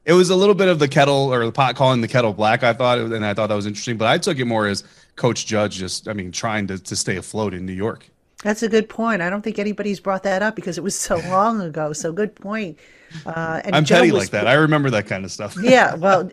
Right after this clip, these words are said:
Speaker 2: y-, you know what? Jo-, and Joe was really miffed up. You know, he was ticked off about that. I mean,
Speaker 1: Yeah.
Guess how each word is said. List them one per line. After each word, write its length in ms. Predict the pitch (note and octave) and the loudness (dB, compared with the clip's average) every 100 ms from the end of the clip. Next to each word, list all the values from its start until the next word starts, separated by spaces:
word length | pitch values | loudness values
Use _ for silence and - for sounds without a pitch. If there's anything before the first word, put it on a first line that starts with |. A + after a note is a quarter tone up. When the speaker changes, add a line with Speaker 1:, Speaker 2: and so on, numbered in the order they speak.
| - | -8
Speaker 2:
y-, 200 | F#3 G3 | -8 -4
you 140 | G#3 | -2
know 120 | G#3+ A3+ | -2 -2
what? 160 | A3+ | -2
Jo-, 140 | F#3 A#3+ | 0 2
and 180 | F#3+ F#3+ | 2 0
Joe 220 | F3 A#3+ | 2 2
was 340 | C4 G#3 - - | 4 2 0 -8
really 360 | F3 G#3+ A3 F#3 | 0 4 4 2
miffed 300 | G#3+ A3+ G3+ | -2 0 -2
up. 180 | F3 E3 - | -2 -8 -12
You 120 | F3+ | -8
know, 60 | |
he 140 | E3+ A#3 | -4 -2
was 160 | A3 | -2
ticked 240 | - G#3+ - | -4 -6 0
off 200 | F#3+ A3 | -2 0
about 360 | D#3+ E3+ D#3+ | -4 -4 -4
that. 180 | E3 D#3 | -4 -2
I 80 | D#3+ | -4
mean, 300 | E3 E3+ E3 | -6 -8 -10
Speaker 1:
Yeah. 200 | - B1 | -12 -14